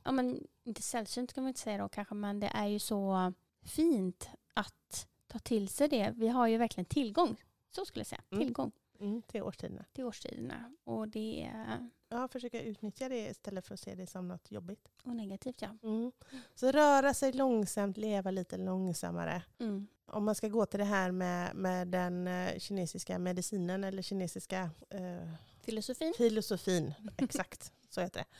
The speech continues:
Speaker 2: Så pratar man ju mycket också om att hösten är tiden för när man ska rensa.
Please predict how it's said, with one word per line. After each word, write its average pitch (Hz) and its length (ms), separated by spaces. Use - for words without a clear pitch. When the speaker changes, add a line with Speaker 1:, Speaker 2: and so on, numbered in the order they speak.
Speaker 2:
Så 247 260
pratar 220 320
man 190 140
ju 185 60
mycket 196 200
också - 380
om 175 260
att - 180
hösten 185 600
är 175 420
tiden 175 600
för - 600
när 180 120
man 175 120
ska 170 160
rensa. 175 400